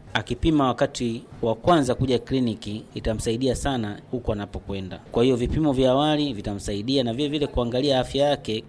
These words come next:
kwa ujumla, kuangalia, yani, afya yake ki-, kiafya, yani kama ana, ana, anaweza kuhimili ule ujauzito kwa ushauri kama katika lishe. Kwa hiyo, nayo inamsaidia yule mama ku-, kuji-, kujiimarisha zaidi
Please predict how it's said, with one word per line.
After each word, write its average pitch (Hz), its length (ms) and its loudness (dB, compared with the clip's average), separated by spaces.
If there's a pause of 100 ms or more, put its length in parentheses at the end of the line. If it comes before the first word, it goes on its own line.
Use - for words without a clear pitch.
(140)
kwa 113 120 -2
ujumla, 110 480 -2
kuangalia, 117 1000 2 (260)
yani, 117 260 2
afya 113 300 0
yake 117 240 0
ki-, 101 540 -8 (100)
kiafya, 113 540 0
yani 104 160 -8
kama 101 460 -6 (120)
ana, 190 680 -6 (260)
ana, 190 680 -8
anaweza 104 540 0
kuhimili 110 520 -2
ule 107 140 -2
ujauzito 101 680 -8
kwa 101 160 -8
ushauri 104 520 -6
kama 104 280 -8
katika 95 440 -10
lishe. 107 440 -4 (140)
Kwa 110 100 -2
hiyo, 110 120 2
nayo 117 180 2
inamsaidia 101 580 -2
yule 104 140 -4
mama 110 300 -4
ku-, 92 520 -10
kuji-, 95 300 -10 (180)
kujiimarisha 98 680 -6
zaidi 107 420 -6